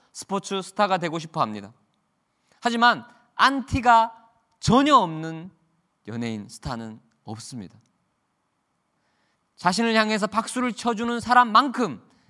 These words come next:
자신을 싫어하는 사람도 있기 때문에 높은 자리에, 화려한 자리에 올라가면 갈수록 사람들은 불안해합니다.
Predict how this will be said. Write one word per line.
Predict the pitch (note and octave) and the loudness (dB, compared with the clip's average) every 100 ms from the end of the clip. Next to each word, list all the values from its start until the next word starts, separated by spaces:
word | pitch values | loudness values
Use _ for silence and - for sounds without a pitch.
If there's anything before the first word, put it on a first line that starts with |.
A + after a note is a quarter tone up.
| _ | _
자신을 | - C3+ F3 D#3+ | -18 -12 -8 -8
싫어하는 | - A3+ A3+ G#3 | -6 -4 -2 -2
사람도 | F3+ F3+ E3+ | -6 -8 -8
있기 | F#3+ G3 | -10 -10
때문에 | E3 D#3 D3+ C#3 G3+ C4+ _ _ _ _ _ | -8 -8 -6 -8 -10 -12 _ _ _ _ _
높은 | E3+ F3+ A#3+ | -6 -4 0
자리에, | A#3 A#3+ A3+ D#3+ A2 _ _ | 6 6 4 -4 -6 _ _
화려한 | - C#4 C#4 C4 A#3+ | -2 2 2 2 2
자리에 | A#3 A3 | 0 2
올라가면 | C4 D4 C4 B3+ A#3 | 2 4 4 2 0
갈수록 | A#3 - G3+ G#3 - _ _ | 0 0 -6 -6 -8 _ _
사람들은 | _ D#3 C#3 C3 A2+ C3+ - _ _ _ | _ -2 -2 -4 -10 -12 -16 _ _ _
불안해합니다. | - C3+ D3+ D3 G#2+ F2 F2 G2 | -8 -2 0 0 -6 -14 -20 -20